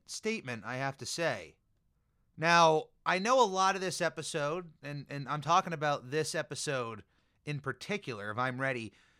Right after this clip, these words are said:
may have come off as anti-intelligence, and that's farther from the truth.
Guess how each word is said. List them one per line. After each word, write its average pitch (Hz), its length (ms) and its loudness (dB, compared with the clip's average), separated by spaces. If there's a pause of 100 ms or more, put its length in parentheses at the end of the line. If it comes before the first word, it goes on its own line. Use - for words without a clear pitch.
(400)
may 196 180 0
have 208 160 0
come 180 240 0
off 165 320 4
as 143 480 2
anti-intelligence, 143 1600 -4
and 117 120 -8
that's 147 320 -6 (320)
farther 196 540 4
from 151 220 -4
the 127 80 -4
truth. 104 500 -8